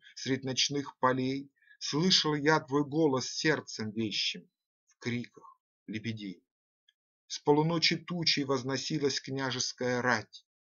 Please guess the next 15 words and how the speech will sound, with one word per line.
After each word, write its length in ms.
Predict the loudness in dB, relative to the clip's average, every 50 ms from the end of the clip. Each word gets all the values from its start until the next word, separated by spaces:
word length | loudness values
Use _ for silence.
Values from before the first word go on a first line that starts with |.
| _ _ _ _ _ _ _ _ _
и 80 | -12 -12
вдали, 500 | -6 -2 0 0 2 0 0 -2 -4 -4
вдали 500 | -2 0 2 2 2 2 0 -2 -4 -4 -4
о 60 | -6
стремя 480 | -6 -4 -4 -2 -2 0 0 0 0 0
билась, 760 | -2 -2 -2 -2 0 2 2 2 2 2 0 -2 -8 -10 _ _ _ _ _ _ -8
гласила 720 | -4 0 0 0 0 0 -2 -6 -6 -6 -4 -4 -6 -4
мать. 440 | -4 -4 -4 -4 -6 _ _ -20 _ _ _ _ _ _ _ _ _ _ _ _ _ _ -20 -20 _
И, 100 | -2 2
чертя 600 | 2 4 4 2 0 0 2 2 2 2 2 -2 _ _ _
круги, 540 | -10 -8 -6 -6 -6 -6 -6 -8 -8 -10 -14 _ -20 -20 -14 _
ночные 560 | -2 4 6 8 6 6 6 2 0 0 -2
птицы 680 | -6 -8 -8 -6 -4 -4 -4 -6 -8 -10 -8 -10 -10 -10 _ -20 -20 _ _ _ -8
реяли 560 | -4 0 2 2 4 4 2 2 2 2 0
вдали, 560 | 0 0 2 2 4 4 2 0 -4 -8 -12